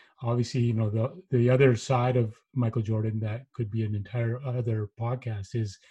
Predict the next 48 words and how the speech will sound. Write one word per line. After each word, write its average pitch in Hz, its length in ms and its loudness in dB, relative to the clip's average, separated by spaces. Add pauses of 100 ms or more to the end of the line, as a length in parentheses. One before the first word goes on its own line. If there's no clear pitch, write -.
(440)
you - 100 -2
know, 107 200 0
the, 104 380 -2 (140)
the 117 80 -4
Jumpman 110 640 -2
and 104 80 -4
the 101 80 -4
Nike 113 340 -2
collaborations 104 920 -6
and, 98 160 -8 (480)
and 113 200 -4 (320)
what 127 180 -4
a, 110 100 -2 (180)
I 123 80 -4
mean, 104 100 -4
that's 110 160 -4
a 113 40 -4
billion 107 300 -2
dollar 104 280 -4
industry 110 480 -4
that 107 280 -6 (760)
doesn't 107 240 -4
get 107 120 -4
a 104 60 -6
lot 104 200 -4
of 98 160 -4 (500)
analysis, 104 720 -4 (100)
uh, 107 200 -6 (340)
I 107 60 -4
guess, 101 260 -8
either. 113 280 -4
But 110 260 -6 (680)
he 156 200 2
doesn't 160 260 4
need 202 160 4
it. 113 180 -2
He 123 100 -2
didn't 127 260 0
need 160 200 0
to - 80 -2
do 110 200 -4
anything 104 360 -6
until 101 280 -8
now, 117 280 -4
I 101 60 -8
guess. 95 480 -12
So, 104 420 -4
um, 104 400 -8